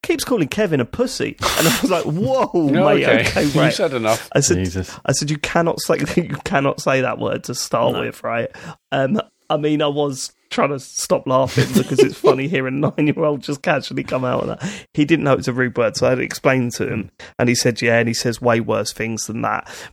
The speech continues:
Speaker 1: Basically, him and all his mates got busted. I feel terrible, really, but Joe told the parents, and some of them were banned for a week.
Speaker 3: Oh,
Speaker 1: And I
Speaker 3: shit.
Speaker 1: sort of sat him down and said, I said, "Look, I'm not angry with you.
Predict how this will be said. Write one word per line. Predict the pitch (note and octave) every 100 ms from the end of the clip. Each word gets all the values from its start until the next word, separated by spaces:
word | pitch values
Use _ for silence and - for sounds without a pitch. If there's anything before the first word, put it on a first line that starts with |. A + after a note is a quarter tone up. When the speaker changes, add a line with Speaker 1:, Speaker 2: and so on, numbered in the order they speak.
| -
Speaker 1:
Basically, | C#3+ E3 - C3+ - A2 A2+ A2 - _ -
him | D3 D3+
and | D3
all | C3
his | B2 A#2
mates | B2+ A#2 -
got | A#2 -
busted. | - B2 - A2 G#2
I | B2+
feel | - C#3+
terrible, | A#2+ - B2 A#2 A#2+ B2+ B2+
really, | B2 A#2+ A#2+
but | - B2 -
Joe | B2+ B2+
told | B2+ A#2+ A#2
the | -
parents, | - A#2 A#2+ A2+ A#2 - -
and | - B2+ - - - -
some | - B2+ B2+
of |
them | B2 A2+
were | A#2
banned | - B2 B2 B2
for | - A#2
a |
week. | A#2 A#2+ A#2+ A#2
Speaker 3:
Oh, | -
Speaker 1:
And | C#3+
I | F#3
Speaker 3:
shit. | G#3+
Speaker 1:
sort | F#3+
of | C#3+
sat | - -
him | B2+
down | C3+ B2
and | A#2+
said, | - B2 - _ - - -
I | B2+
said, | - B2
"Look, | A2 - _ _ _ _ -
I'm | C#3+
not | A2
angry | A#2+ A2+ A#2 A#2
with | A#2
you. | A#2 A#2+